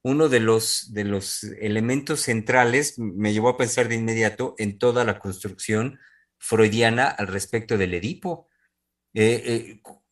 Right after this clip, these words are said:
aspecto central es, eh, precisamente eso, el, en cuanto a los afectos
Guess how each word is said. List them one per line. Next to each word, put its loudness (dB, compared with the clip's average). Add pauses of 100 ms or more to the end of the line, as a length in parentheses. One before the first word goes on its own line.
(320)
aspecto -2
central 0
es, -2
eh, -16
precisamente -2
eso, -6
el, -6
en -4
cuanto 0
a 2
los 0
afectos -6